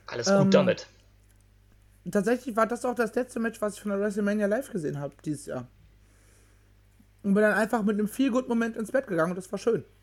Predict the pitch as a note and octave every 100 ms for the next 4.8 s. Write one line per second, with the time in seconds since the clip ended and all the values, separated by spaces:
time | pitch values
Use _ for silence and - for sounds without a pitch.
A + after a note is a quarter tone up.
0 | _ _ _ D3 F#3 - - - - -
1 | G3 - G3 G3 - - - - D#3 C3+
2 | A#2+ B2+ F#3+ F3+ E3+ E3+ - - - -
3 | - D#3+ D3+ F3 D#3 F3 E3 E3 D#3+ D#3
4 | D3+ C#3 C#3 C3+ C3+ B2+ B2 A#2+